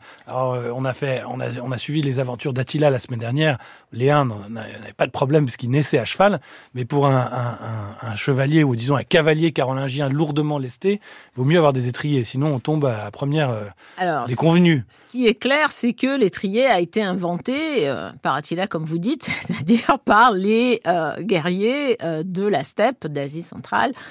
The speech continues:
Speaker 2: hein, probablement au troisième siècle, au septième siècle. On sait qu'il y en a dans le monde byzantin, ça, ça pose aucun problème. Ce qui est plus compliqué, c'est de savoir à partir de quand il y a des étriers dans le monde occidental.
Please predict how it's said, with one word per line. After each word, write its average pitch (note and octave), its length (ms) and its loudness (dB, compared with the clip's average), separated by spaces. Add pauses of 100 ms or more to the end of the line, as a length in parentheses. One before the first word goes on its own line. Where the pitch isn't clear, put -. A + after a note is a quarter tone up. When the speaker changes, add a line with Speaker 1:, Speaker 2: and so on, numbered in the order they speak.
(320)
Speaker 2:
hein, E3 180 -4
probablement C#3 600 -2
au F#3 60 -2
troisième C3 420 -4
siècle, - 580 -2 (140)
au B2+ 80 -12
septième F#3+ 500 0
siècle. F3 440 0
On D#3 60 -8
sait F#3+ 240 -4
qu'il D3+ 120 -8
y - 20 -6
en C#3+ 120 -6
a E3 180 2
dans D#3+ 120 -2
le C#3 60 0
monde D3+ 180 -2
byzantin, D3 580 -2
ça, - 160 -8
ça - 140 -10
pose - 360 -10
aucun A3 200 -2
problème. E3+ 380 2 (380)
Ce - 40 -20
qui - 100 0
est - 20 4
plus B3+ 180 2
compliqué, C#4 600 2
c'est A3 140 -2
de - 40 -4
savoir G#3 300 2
à G3 80 4
partir C#4 460 0
de G#3+ 160 4
quand C#4 360 2
il A3+ 160 4
y G#3 80 4
a A#3 80 6
des F#3 220 -2
étriers F#3+ 400 -2
dans G#3 140 2
le F3 80 0
monde F#3+ 220 0
occidental. D#3+ 640 -6